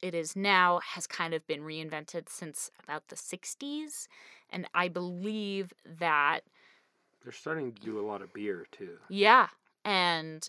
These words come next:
Speaker 2: 'Cause they're hosting, like, World Beer Fest events.
Speaker 1: Totally,
Speaker 2: If
Speaker 1: totally.
Speaker 2: you watch the Brewmasters, like, miniseries with Sam Calagione, who I've met and is a wonderful dude, by the way.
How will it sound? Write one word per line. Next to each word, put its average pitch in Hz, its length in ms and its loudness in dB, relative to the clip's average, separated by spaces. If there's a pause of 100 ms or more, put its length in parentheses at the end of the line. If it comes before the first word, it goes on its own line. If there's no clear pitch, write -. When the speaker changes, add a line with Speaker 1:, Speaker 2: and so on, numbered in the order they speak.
Speaker 2:
'Cause 113 180 -2
they're 107 180 -2
hosting, 104 320 -6
like, 98 240 -6
World 101 360 -2
Beer 98 220 -2
Fest 104 320 -6
events. 101 320 -4
Speaker 1:
Totally, 175 600 2
Speaker 2:
If - 120 -14
Speaker 1:
totally. 160 300 -2
Speaker 2:
you 113 80 2
watch 110 400 4
the 101 640 0 (340)
Brewmasters, 101 1000 4
like, 92 320 0
miniseries 98 1000 2
with 92 240 0 (160)
Sam 95 320 -4
Calagione, 95 800 2
who 101 140 4
I've 95 100 0
met 95 240 -2
and 98 160 -2
is 98 140 0
a 98 60 -4
wonderful 87 360 -2
dude, 85 380 -6
by 85 100 -2
the 82 120 -6
way. 82 140 -4